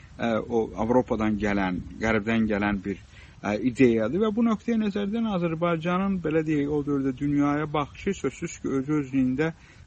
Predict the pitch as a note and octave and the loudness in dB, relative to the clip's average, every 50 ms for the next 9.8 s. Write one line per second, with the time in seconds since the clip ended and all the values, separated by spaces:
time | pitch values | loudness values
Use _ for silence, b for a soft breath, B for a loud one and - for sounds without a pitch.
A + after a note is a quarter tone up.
0 | - - - C#3+ D3+ D#3 D#3 D3 C3+ C3 B2 A#2 A#2 G#2+ - - B2+ A#2+ A#2 A#2 | 0 4 6 8 8 8 8 6 6 4 4 4 2 0 -2 -4 -2 0 2 4
1 | A#2+ A2+ A2 - A2 G#2+ G#2 G2 - - - G2+ G2 G2+ G2+ G2+ A2 A#2 A#2 A#2+ | 4 2 2 0 0 0 0 0 -2 -4 -4 -4 -2 -4 -4 -2 2 4 4 4
2 | A#2+ A#2 A#2 A#2+ C3+ C#3+ C#3+ C3+ B B B B B B - A2 A#2 A2+ A2+ A2+ | 4 4 4 6 6 6 6 2 B B B B B B -4 0 0 2 2 2
3 | A2+ - - D3 B2+ A2+ C3 C3+ C#3 C#3 C3+ C3 B2 A#2+ A2+ A2 G#2+ G#2+ G#2 A2 | 0 -2 -2 -2 6 8 10 12 12 10 8 6 6 6 4 4 2 0 0 0
4 | G#2+ G#2 G2 F#2 - G#2 G2 G2 G2 G2 G2+ G2 G2 F#2 - - G2 G2 G2 - | 0 0 0 -2 -2 -4 -2 -2 -2 -2 -2 -2 -2 -4 -6 -4 -4 -4 -4 -4
5 | - - B2+ B2 B2 B2 B2+ D3 C#3+ C#3 C3+ C3 C3 B2+ A#2 A2+ C3 C3+ C3+ - | -2 0 2 2 2 2 2 2 2 2 2 2 0 0 0 2 0 0 0 0
6 | - C#3+ B2 - - - - - B2 A2+ - - A#2+ G#2 - - - A2+ G#2+ A2 | -2 -2 -2 -2 -4 -10 -4 -2 0 0 0 -2 -4 -4 -4 -4 -4 -2 -2 -2
7 | A2+ A2+ A2+ A2+ A2 G2+ G#2+ G#2 G#2 G#2 G2+ G2+ A2+ A#2 A2+ A#2 A2+ G#2+ A2+ A2 | -2 -2 -2 -4 -4 -4 -4 -4 -4 -4 -4 -4 -4 -4 -4 -6 -6 -6 -6 -6
8 | G#2+ A2 A2+ A#2 A#2+ B2 B B B B B B - - - A#2 G#2+ - - C3 | -4 -2 -2 -2 -2 -4 B B B B B B -4 -2 0 0 0 0 -2 -2
9 | B2+ A#2+ A#2 A2 G#2+ G#2+ G#2+ G#2+ A2 G#2+ G2 - - C3+ C#3 C#3+ | 0 2 0 0 0 -2 -2 -2 -2 -2 -4 -2 -2 0 0 -2